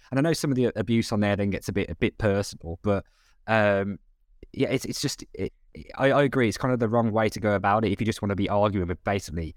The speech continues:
the people who are your potential customers. If you're gonna be charging them a pound an article or a pound a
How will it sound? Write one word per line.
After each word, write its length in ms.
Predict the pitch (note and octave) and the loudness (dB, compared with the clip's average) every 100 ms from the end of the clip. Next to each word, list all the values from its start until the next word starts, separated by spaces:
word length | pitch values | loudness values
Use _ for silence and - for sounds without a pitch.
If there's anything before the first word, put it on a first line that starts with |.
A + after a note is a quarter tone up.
| - | -12
the 80 | - | -6
people 260 | G#2 C3+ C3 | 0 2 4
who 160 | A#2 | 4
are 140 | G#2+ G#2+ | 4 4
your 180 | A2 G#2 | 2 0
potential 400 | - - G2 F#2 | -2 -2 -2 -4
customers. 460 | A#2+ - D#3+ G2+ | -4 -2 -2 -2
If 80 | F#2+ | -2
you're 60 | G#2 | -2
gonna 80 | G#2 | -2
be 80 | F#2+ | -2
charging 400 | A#2 G2+ G2 F#2 | 2 2 2 -2
them 100 | F#2 | -4
a 60 | |
pound 260 | - G#2 F#2 | 0 2 2
an 60 | |
article 420 | F#2 G#2 - - D#2+ | 0 -2 -4 -8 -8
or 60 | |
a 60 | D#2+ | -4
pound 260 | G2 F2+ | -2 -2
a 80 | E2+ | -2